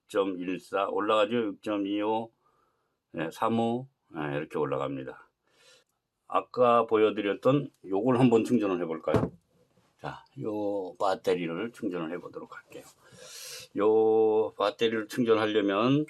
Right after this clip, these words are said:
아, 몇 암페어가 필요하다고 그랬죠? 지금 사 암페어짜리니까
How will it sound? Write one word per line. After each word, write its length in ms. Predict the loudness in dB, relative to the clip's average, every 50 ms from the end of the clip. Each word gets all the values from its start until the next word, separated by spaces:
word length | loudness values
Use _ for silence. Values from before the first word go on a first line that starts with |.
| -8 -18 _ _ _ _ _ _ -12
아, 520 | -10 -8 -6 -6 -6 -6 -6 -8 -8 -4
몇 180 | 0 2 4 6
암페어가 500 | 6 6 6 6 6 6 6 6 4 4
필요하다고 500 | 2 2 4 4 4 4 4 2 0 0
그랬죠? 460 | -2 -4 -2 -2 0 0 0 -2 -4 _ _ _ _ _ _ _ _ _ _ _ _ _
지금 280 | -4 -2 0 0 0
사 320 | 0 4 6 8 10 10 10
암페어짜리니까 1200 | 8 6 6 6 6 6 6 6 4 2 2 2 0 -2 -4 -2 0 2 2 2 0 -2 -6